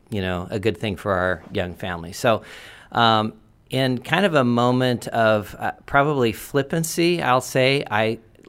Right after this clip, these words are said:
with Linda, we prayed. And I said something like, "God, if you really want us to have a cat,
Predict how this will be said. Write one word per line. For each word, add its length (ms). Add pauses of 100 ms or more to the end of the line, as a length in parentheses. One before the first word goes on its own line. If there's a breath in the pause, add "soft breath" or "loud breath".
(360)
with 400
Linda, 400
we 160
prayed. 420 (240)
And 220
I 80
said 400
something 380
like, 340 (600 loud breath)
"God, 360
if 300
you 320
really 300
want 180
us 160
to 140
have 400
a 80
cat, 760